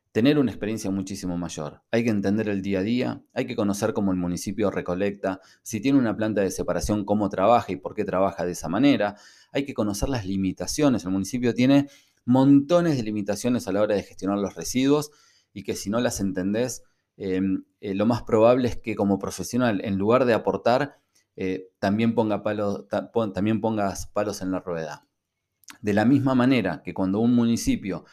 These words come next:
le pide a una industria cosas extrañas, digamos, bueno, si vos le pedís a un municipio que mejore cosas que no lo va a poder hacer en la gestión de residuos,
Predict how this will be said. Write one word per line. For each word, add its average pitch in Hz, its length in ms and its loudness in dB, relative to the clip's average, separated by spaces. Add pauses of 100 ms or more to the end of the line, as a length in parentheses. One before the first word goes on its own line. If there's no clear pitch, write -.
(260)
le 95 140 -4
pide 117 220 0
a 117 40 2
una 117 180 2
industria 113 500 0
cosas - 360 -2
extrañas, 107 600 0
digamos, 113 500 -2 (340)
bueno, 98 300 -6
si - 160 -10
vos 107 160 -2
le 104 100 -4
pedís 101 340 -4
a 95 40 -2
un 104 100 0
municipio 98 680 -2 (360)
que 95 120 -4
mejore 101 440 2
cosas - 360 2
que - 160 -12
no 101 160 0
lo 107 120 0
va 104 100 2
a 104 60 -2
poder 101 220 0
hacer 98 220 -2
en 87 80 -2
la 76 80 -8
gestión 107 280 -6
de 104 80 0
residuos, 113 560 0